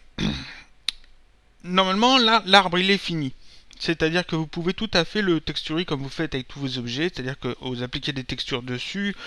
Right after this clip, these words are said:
vous les positionnez correctement, euh, euh, avec les outils, euh, de texture,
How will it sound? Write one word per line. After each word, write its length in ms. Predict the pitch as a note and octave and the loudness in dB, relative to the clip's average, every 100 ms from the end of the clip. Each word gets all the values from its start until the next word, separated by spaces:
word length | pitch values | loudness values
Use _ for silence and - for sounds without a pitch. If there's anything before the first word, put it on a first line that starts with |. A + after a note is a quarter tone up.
| - C3 | -12 -12
vous 160 | D#3 D#3+ | -6 0
les 160 | F3 F3 | 2 2
positionnez 580 | E3 D3+ D#3 - D3+ | 0 0 -2 0 -2
correctement, 1160 | C#3+ C#3 C#3 C#3 C#3+ C#3 C#3+ D3+ D3+ D3+ D3 C#3 | 0 0 -2 -2 -2 0 2 2 4 2 2 2
euh, 180 | B2+ B2 - - - - | 2 -2 -6 -16 -16 -6
euh, 120 | B2+ A#2+ | -2 0
avec 320 | C3+ C3+ C3 | 0 0 -2
les 180 | C3+ C3 | -4 -4
outils, 380 | C3 - C#3+ C3+ | -4 -4 0 2
euh, 160 | A#2+ | 2
de 100 | A#2+ | -2
texture, 640 | A#2+ C3 - F#3 G#3 G3+ | -6 -6 -6 -2 0 0